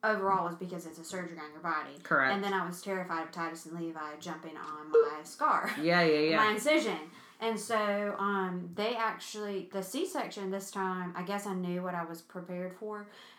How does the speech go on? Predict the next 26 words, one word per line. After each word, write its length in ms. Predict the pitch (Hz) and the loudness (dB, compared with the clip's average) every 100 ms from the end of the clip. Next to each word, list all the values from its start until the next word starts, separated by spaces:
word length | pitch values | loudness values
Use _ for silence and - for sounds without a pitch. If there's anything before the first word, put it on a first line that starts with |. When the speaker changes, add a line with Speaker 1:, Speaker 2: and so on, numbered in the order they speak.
| _ | _
Speaker 1:
And 180 | 196 190 | -4 -4
so 200 | 190 190 - | -2 -4 -4
it 220 | 202 196 | -6 -4
wasn't 340 | 190 214 247 247 | -2 -4 -4 -6
as 200 | 190 175 | -6 -6
hard 480 | - - 165 196 240 | -10 -8 -6 -6 -8
as 160 | 254 | -10
the 100 | 254 | -10
first 340 | 269 277 294 - | -8 -8 -8 -8
one. 180 | 330 339 349 - - _ - | -8 -8 -12 -16 -20 _ -4
Um, 560 | 185 175 165 165 175 - - | -2 -2 -6 -8 -12 -16 -8
and 120 | 202 | -2
I've 80 | 202 | -2
heard 240 | 269 320 - | 0 -4 -2
several 260 | 302 359 | -2 -2
people 260 | 349 254 220 | -4 -4 -4
say 220 | 214 247 | -4 -6
that. 220 | 170 127 | -6 -10
This, 160 | 175 175 | -10 -8
the 160 | 196 185 | -8 -6
second 340 | 196 185 175 | -6 -2 4
Speaker 2:
Really? 220 | 180 160 | 6 6
Speaker 1:
C-section 420 | 127 196 - 202 | 4 0 -2 -6
the 80 | 180 | -6
time 300 | 180 185 185 | -4 -2 -2
around 400 | 180 190 180 175 | -2 -2 -2 -6